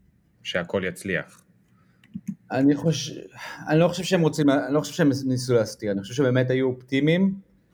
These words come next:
Speaker 2: וזה מוזר, כי אתה יודע, גם הם מכירים את הרעיון הזה של,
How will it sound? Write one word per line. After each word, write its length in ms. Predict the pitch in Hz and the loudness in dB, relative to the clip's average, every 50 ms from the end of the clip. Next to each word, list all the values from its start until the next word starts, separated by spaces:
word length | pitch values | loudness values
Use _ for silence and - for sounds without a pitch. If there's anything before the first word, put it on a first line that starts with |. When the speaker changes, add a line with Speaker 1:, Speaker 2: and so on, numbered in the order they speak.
| _ _ _ - | _ _ _ -4
Speaker 2:
וזה 160 | 117 110 131 | 0 2 2
מוזר, 580 | 139 151 156 156 - 233 226 165 131 113 107 101 - - | 4 4 4 4 4 4 4 4 2 0 -2 -4 -10 -10
כי 100 | - 131 | -10 -4
אתה 120 | 127 156 | -4 -2
יודע, 320 | 156 196 202 165 127 113 | 0 2 2 2 2 2
גם 200 | 113 120 139 139 | 0 -2 -2 0
הם 140 | 147 170 190 | 0 0 0
מכירים 360 | 220 202 208 208 190 190 185 | 0 -2 -2 -2 0 0 0
את 100 | 175 - | 2 0
הרעיון 220 | 160 139 139 139 135 | 2 2 2 2 0
הזה 160 | 131 127 131 | 0 -4 -4
של, 220 | 123 127 123 120 | -4 -4 -2 -2